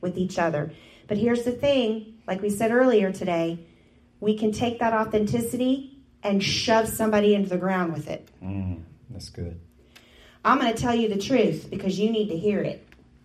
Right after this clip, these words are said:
Speaker 2: <laughs>
Speaker 1: Okay?
Speaker 2: Re-, really what it is, you feel better for telling them, not so much that you actually wanted them to change.
Speaker 1: That's not what we're encouraging here.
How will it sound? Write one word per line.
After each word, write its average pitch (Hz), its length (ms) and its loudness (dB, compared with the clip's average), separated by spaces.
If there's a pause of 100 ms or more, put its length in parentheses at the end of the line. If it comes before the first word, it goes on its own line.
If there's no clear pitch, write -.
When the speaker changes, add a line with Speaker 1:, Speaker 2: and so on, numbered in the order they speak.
(260)
Speaker 2:
<laughs> 95 100 -8 (1800)
Speaker 1:
Okay? 110 180 0
Speaker 2:
Re-, 104 60 -4
really 113 240 6
what 98 160 4
it 90 120 -2
is, 92 180 -2
you 101 80 -2
feel 101 200 0
better 101 260 0
for 98 120 -6
telling 98 400 -2
them, 78 260 -10 (100)
not 90 160 -8
so - 120 -10
much 87 200 -8
that - 160 -14
you 82 100 -6
actually 85 320 -6
wanted 85 280 -8
them 82 160 -10
to - 60 -16
change. 82 380 -12
Speaker 1:
That's 202 260 -2
not 240 220 2
what 240 140 4
we're 233 180 0
encouraging 208 640 0
here. 160 220 -6